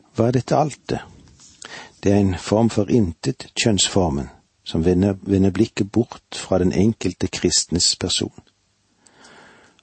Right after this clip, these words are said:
Oppmerksomheten, hva med den? Jo, den skal kon-, konsentrere seg om seierskreftene, om opphavet til denne veldige makt,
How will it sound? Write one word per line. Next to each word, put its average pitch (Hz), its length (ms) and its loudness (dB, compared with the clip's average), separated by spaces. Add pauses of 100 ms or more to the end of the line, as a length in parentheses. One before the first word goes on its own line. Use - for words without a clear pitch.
(140)
Oppmerksomheten, - 960 0 (920)
hva 85 140 0
med 92 160 0
den? 101 220 2 (380)
Jo, 90 120 -2
den 98 200 2
skal - 280 0
kon-, 95 220 0 (240)
konsentrere 101 680 -2
seg 80 240 0 (360)
om 82 200 0
seierskreftene, - 1120 -2 (960)
om 92 280 0
opphavet 127 840 -2
til 92 180 0
denne 95 340 2
veldige 104 500 0
makt, - 580 -4